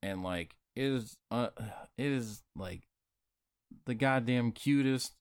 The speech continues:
game ever. Like, little wooden toy box feel to it.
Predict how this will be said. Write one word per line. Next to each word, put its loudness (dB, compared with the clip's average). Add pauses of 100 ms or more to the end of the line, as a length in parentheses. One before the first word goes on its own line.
(140)
game 0 (360)
ever. 0 (120)
Like, -2 (300)
little 2
wooden 4 (420)
toy 4
box 2
feel 2
to 0
it. 2